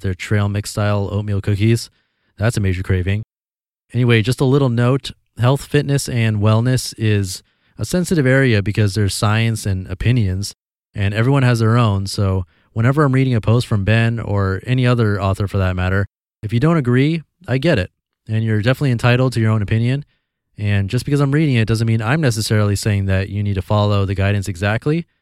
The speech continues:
But I do believe in listening and learning and applying. And I do think Ben takes a scientific approach, which makes it a little easier to listen to because it's less opinion-based and more evidence-based.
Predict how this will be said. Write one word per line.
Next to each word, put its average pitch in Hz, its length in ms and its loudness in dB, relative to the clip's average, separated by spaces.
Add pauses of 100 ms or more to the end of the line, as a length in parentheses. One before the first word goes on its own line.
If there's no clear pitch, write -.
(280)
But 117 100 2
I 123 60 6
do 165 100 4
believe 156 280 2
in 117 100 2
listening 110 520 0
and 98 360 -4 (300)
learning 117 420 0
and 95 80 -2
applying. 98 600 -2 (360)
And 107 160 0
I 107 60 4
do 135 120 2
think 123 300 -4
Ben 117 320 0
takes 117 300 -2
a 101 40 -6
scientific 107 480 -2
approach, 107 600 -2
which 101 360 -4 (260)
makes 147 160 -6
it 170 60 -2
a - 20 0
little 156 240 2
easier 139 300 0
to 110 60 2
listen 113 300 0
to 101 180 0
because 98 440 -2 (220)
it's - 140 -12
less 123 200 -2
opinion-based 135 720 0
and 110 240 -2
more 104 220 0
evidence-based. 92 720 -6